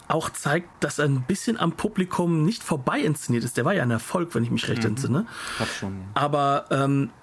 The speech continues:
Speaker 1: dass er natürlich in seiner Radikalität nicht so einfach nachgeahmt werden konnte,
Speaker 2: Mhm.
Speaker 1: sondern dass er da wieder dieses, dieses typische, äh, Bava ist ein, ein Regisseur für Regisseure, ne?
Speaker 2: Mhm.
Speaker 1: Ähm,
Speaker 2: Ja.
Speaker 1: sozusagen vor allem diese,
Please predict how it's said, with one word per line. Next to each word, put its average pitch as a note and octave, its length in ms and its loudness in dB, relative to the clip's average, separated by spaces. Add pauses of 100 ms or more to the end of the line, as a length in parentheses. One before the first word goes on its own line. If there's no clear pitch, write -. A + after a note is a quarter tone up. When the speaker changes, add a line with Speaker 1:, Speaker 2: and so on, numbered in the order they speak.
(120)
Speaker 1:
dass - 240 -4
er D3 240 2
natürlich D3 420 0
in F3 80 2
seiner C#3+ 300 2
Radikalität D3 800 0
nicht D#3+ 160 0
so E3 120 0
einfach D#3 460 0
nachgeahmt A2+ 680 0
werden A2+ 260 -2
konnte, A#2 460 0 (140)
Speaker 2:
Mhm. A#2+ 340 -2
Speaker 1:
sondern D3 340 0
dass D3+ 220 -2
er C#3+ 100 2
da D#3 480 2
wieder E3 220 2
dieses, D3 300 0
dieses C#3+ 280 -2
typische, E3+ 800 2
äh, C#3+ 40 2
Bava C#3+ 340 2
ist - 340 -2
ein, C#3 240 2
ein C3 220 2
Regisseur C#3 500 0
für - 180 -2
Regisseure, C3+ 720 0
ne? F3+ 180 2 (260)
Speaker 2:
Mhm. C3+ 320 4
Speaker 1:
Ähm, C#3 360 2
Speaker 2:
Ja. C#3 140 -2
Speaker 1:
sozusagen D3+ 680 0
vor - 260 -2
allem D#3+ 400 4 (160)
diese, C#3+ 300 0